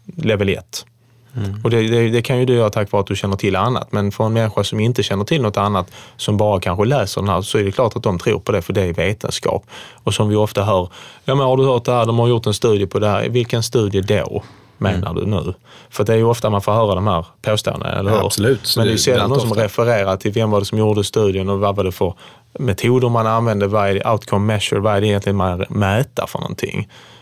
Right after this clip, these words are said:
Speaker 1: För att out-, man mäter ju bara det man mäter. Man mäter så-, man mäter inte saker man inte mäter. Så det är alltid väldigt intressant att förstå vad var det man tittar på som resultat.
Speaker 2: Mm.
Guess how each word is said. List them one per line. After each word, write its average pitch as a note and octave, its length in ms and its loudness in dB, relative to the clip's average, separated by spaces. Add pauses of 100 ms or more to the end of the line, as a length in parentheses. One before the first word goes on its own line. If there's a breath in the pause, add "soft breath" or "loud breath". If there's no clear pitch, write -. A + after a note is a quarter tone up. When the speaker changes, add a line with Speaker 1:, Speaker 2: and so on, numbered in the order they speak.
(100)
Speaker 1:
För - 140 -2
att G#2 120 -4
out-, A#2 500 -2
man A#2 220 0
mäter A#2+ 320 0
ju - 40 0
bara C#3 140 2
det G#2+ 140 2
man F#2+ 180 -2
mäter. - 420 -4
Man G2+ 160 0
mäter G2 300 -2
så-, G2+ 340 0
man A#2 160 0
mäter A2 240 -2
inte C#3 100 -2
saker - 220 -2
man G2+ 80 0
inte - 180 -4
mäter. - 400 -6 (400 loud breath)
Så - 140 -2
det A#2 100 2
är A#2 40 2
alltid A2+ 240 0
väldigt A2+ 180 0
intressant G2 500 -2
att - 60 -4
förstå F#2 460 -2 (240 loud breath)
vad A#2 340 0
var G2 200 0
det G2 60 -4
man F#2+ 160 -2
tittar G#2 260 -2
på F2+ 140 -4
som G#2 140 -6
resultat. - 880 -6 (260)
Speaker 2:
Mm. G2+ 280 -4